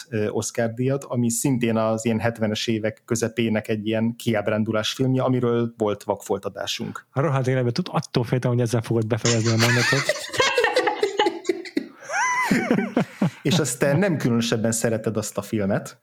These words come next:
Speaker 2: Na, abból legalább nem sok volt, úgyhogy ez már szűkíti a kört.
Speaker 1: Igen, ott, ha jól
Speaker 2: Hát ami
Speaker 1: emlékszem.
Speaker 2: egy, egy, egy ugrik be most.
Speaker 1: Aha.
Speaker 2: A, a Sean Penn.
Speaker 1: Jep, el is találtad.
Speaker 2: Ó, basszus, pedig amúgy abszolút nem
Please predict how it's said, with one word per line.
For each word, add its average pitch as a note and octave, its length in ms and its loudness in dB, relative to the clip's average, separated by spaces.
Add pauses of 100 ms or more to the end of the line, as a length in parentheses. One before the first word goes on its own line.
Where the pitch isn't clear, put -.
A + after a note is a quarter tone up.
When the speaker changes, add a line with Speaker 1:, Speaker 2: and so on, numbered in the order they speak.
(960)
Speaker 2:
Na, C3 140 0
abból B2 200 2
legalább B2+ 240 2
nem C3 120 2
sok A#2+ 240 0
volt, G#2+ 200 2
úgyhogy A2+ 220 -2
ez G#2+ 160 -2
már A#2 200 2
szűkíti A#2 400 -2
a G#2 60 0
kört. A#2+ 280 -4
Speaker 1:
Igen, A#2+ 480 0
ott, A#2 140 -8
ha A#2+ 60 -2
jól A#2 100 2
Speaker 2:
Hát A2+ 80 2
ami C3 180 4
Speaker 1:
emlékszem. E3+ 240 0
Speaker 2:
egy, E3+ 100 0
egy, F3+ 100 0
egy D#3 160 2
ugrik B2+ 280 2
be B2 100 2
most. B2+ 340 0
Speaker 1:
Aha. C3 380 -2 (560)
Speaker 2:
A, D3 60 0
a D3+ 240 2
Sean A2 300 2
Penn. A2 300 2
Speaker 1:
Jep, F#3 340 2 (200)
el C#3+ 140 2
is C3 160 0
találtad. G#2+ 540 0 (500)
Speaker 2:
Ó, D#3+ 160 -2 (340)
basszus, A2+ 440 -4
pedig C3+ 240 2
amúgy D3 200 2
abszolút B2 320 0
nem A#2 420 0